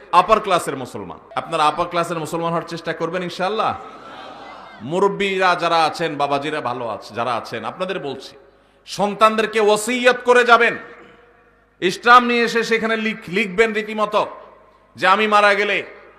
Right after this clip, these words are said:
আমার সম্পদে কোরআন হাদিস যেভাবে বলেছে তোমরা ভাই বোনরা ঠিক সেভাবে পাই পাই করে হিসাব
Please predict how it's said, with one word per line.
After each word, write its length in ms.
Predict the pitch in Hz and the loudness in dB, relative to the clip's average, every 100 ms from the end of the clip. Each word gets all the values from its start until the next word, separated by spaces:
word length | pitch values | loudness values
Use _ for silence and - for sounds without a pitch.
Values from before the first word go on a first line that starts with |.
| _ | _
আমার 300 | 180 226 233 | 4 4 4
সম্পদে 840 | - 226 233 226 220 208 107 - - - _ _ | 2 -2 0 0 0 0 -4 -16 -20 -20 _ _
কোরআন 300 | 175 196 220 | 2 6 8
হাদিস 300 | 208 202 220 | 6 2 0
যেভাবে 360 | 175 208 208 208 | 0 2 2 2
বলেছে 360 | 196 214 214 214 | 0 -2 -2 -4
তোমরা 320 | 202 202 196 | -4 -2 0
ভাই 260 | 175 196 | 2 2
বোনরা 360 | 196 202 202 202 | 2 -2 0 0
ঠিক 280 | 180 220 180 | 0 -8 -8
সেভাবে 520 | - 220 214 214 208 | 0 2 4 4 2
পাই 280 | 202 202 208 | 0 0 0
পাই 140 | 208 202 | -4 -4
করে 200 | 208 202 | -2 -4
হিসাব 320 | 185 185 196 | -6 -4 -4